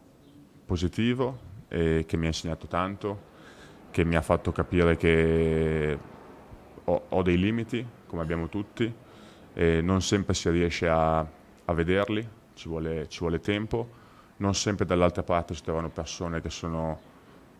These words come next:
caratterialmente perfette per noi, come tante volte noi non lo siamo per gli altri,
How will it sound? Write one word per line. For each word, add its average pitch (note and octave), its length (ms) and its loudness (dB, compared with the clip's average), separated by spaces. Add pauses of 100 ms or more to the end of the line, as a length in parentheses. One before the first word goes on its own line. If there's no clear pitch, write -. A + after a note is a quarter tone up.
(200)
caratterialmente F2 880 2
perfette F2 420 -4
per E2+ 200 -6
noi, A2+ 360 -4 (160)
come D#2+ 360 -4
tante E2 240 -2
volte E2+ 260 -2
noi E2 140 -4
non D#2+ 80 -4
lo D#2 80 -6
siamo D#2+ 200 -8
per D#2+ 160 -6
gli E2 100 -2
altri, A2 380 -2